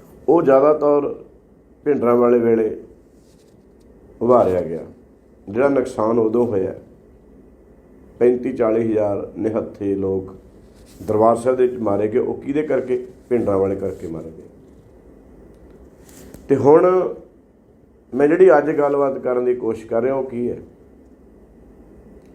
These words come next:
ਜਿਹੜੇ ਵੀ ਇਹ ਚੋਲਿਆਂ ਵਾਲੇ ਨੇ, ਗੋਲ ਪੱਗਾਂ ਵਾਲੇ ਨੇ, ਜਿਹੜੇ ਕਹਿੰਦੇ ਅਸੀਂ ਟਕਸਾਲੀ ਹਾਂ,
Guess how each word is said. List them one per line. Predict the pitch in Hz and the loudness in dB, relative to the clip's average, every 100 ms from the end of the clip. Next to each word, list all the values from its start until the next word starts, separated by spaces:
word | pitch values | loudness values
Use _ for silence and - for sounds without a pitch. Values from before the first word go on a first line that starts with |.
| - - - - - - - - - - | -20 -20 -20 -20 -20 -20 -20 -20 -16 -4
ਜਿਹੜੇ | 98 170 202 220 | 4 8 8 4
ਵੀ | 214 | 0
ਇਹ | 214 175 202 190 185 - - _ _ _ | 0 4 6 6 4 -4 -20 _ _ _
ਚੋਲਿਆਂ | - 147 147 147 | -2 2 2 2
ਵਾਲੇ | 139 131 127 | 2 2 2
ਨੇ, | 123 113 85 - | 0 -4 -6 -16
ਗੋਲ | 87 98 117 123 120 | -12 -4 0 0 0
ਪੱਗਾਂ | 117 117 110 | -2 0 0
ਵਾਲੇ | 101 95 90 | 0 -2 -4
ਨੇ, | 82 - - _ _ _ _ _ _ _ - - - - - - - - | -8 -14 -20 _ _ _ _ _ _ _ -20 -20 -20 -20 -20 -20 -18 -2
ਜਿਹੜੇ | 127 156 | 2 4
ਕਹਿੰਦੇ | 151 151 | 4 2
ਅਸੀਂ | 143 - | 0 -4
ਟਕਸਾਲੀ | 117 - 107 98 95 | -8 -6 -4 -2 -4
ਹਾਂ, | 90 | -6